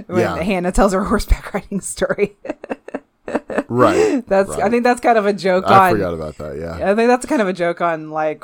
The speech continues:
Speaker 1: why girls like horseback riding so much. You know, that's always been,
Speaker 2: Right.
Speaker 1: like, kind of a, a thing. <laughs> But
Speaker 2: Right.
Speaker 1: And then, uh, Can-, just Kansas's lines to her in, in those scenes, too, are kind of funny when,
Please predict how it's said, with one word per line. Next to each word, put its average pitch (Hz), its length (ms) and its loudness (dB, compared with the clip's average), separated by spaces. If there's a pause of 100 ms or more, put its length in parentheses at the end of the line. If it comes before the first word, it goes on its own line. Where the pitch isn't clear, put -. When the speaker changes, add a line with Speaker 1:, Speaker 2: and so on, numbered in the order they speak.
Speaker 1:
why 151 420 0
girls 151 500 -2
like 151 200 -4
horseback 170 520 -4
riding 185 440 -6
so 185 240 -4
much. 190 380 -2
You 185 80 -4
know, 180 160 0
that's 180 180 2
always 156 340 -6
been, 143 160 -10
Speaker 2:
Right. 135 100 -12
Speaker 1:
like, 131 120 -16
kind 139 160 -12
of 139 100 -16
a, 139 220 -12 (240)
a 156 100 -10
thing. 151 420 -10
<laughs> - 60 2
But 220 160 -2 (800)
Speaker 2:
Right. 151 480 -12 (380)
Speaker 1:
And 185 160 -2
then, 180 200 -2
uh, 180 200 2 (100)
Can-, 220 300 -2
just 214 180 -6
Kansas's 208 480 -2
lines 151 440 -8
to 160 100 -6
her 139 420 -4
in, 147 380 -4
in 156 100 -10
those 139 180 -6
scenes, 135 260 -16
too, 143 180 -12
are 135 140 -8
kind 143 180 -12
of 143 60 -14
funny 139 300 -10
when, 139 260 -14